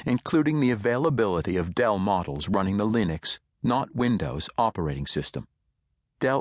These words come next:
also employs people to find and address customer problems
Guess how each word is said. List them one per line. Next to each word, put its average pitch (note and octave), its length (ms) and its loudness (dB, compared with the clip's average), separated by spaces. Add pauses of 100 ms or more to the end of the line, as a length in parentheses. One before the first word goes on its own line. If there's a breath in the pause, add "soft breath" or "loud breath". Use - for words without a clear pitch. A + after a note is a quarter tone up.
also E3 440 2
employs G#2 500 2
people D#2 340 -2
to A2+ 140 -2
find B2 440 0
and D3 160 0
address G2+ 480 0
customer G#2 540 -2
problems G#2+ 640 -2